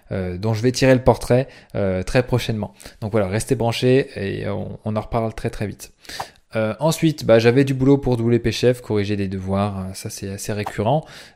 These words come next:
euh, ça c'est fait sans souci. Et aussi, le, le gros gros objectif, c'était de lancer le process de recrutement, euh, pour, euh, notre futur content manager, donc responsable des contenus,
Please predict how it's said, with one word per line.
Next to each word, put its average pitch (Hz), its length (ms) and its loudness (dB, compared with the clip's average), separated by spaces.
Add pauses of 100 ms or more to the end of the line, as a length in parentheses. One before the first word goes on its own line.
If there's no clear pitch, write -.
euh, 95 160 -4
ça - 140 -6
c'est - 140 -10
fait 107 100 -8
sans 104 160 -8
souci. 165 440 -2 (460)
Et 220 260 8
aussi, 180 580 0
le, 110 160 0
le 101 140 -4
gros 135 300 0
gros 135 260 0
objectif, 117 400 -2
c'était 143 260 2
de 127 100 4
lancer 160 280 2
le 180 80 6
process 156 400 0
de 127 60 4
recrutement, 123 640 2 (340)
euh, 104 300 0
pour, 131 420 0
euh, 101 240 4
notre 135 420 -4
futur 143 800 0
content 120 440 -4 (120)
manager, 110 560 -2 (100)
donc 101 160 -6
responsable 123 640 0
des 104 100 0
contenus, 127 380 -2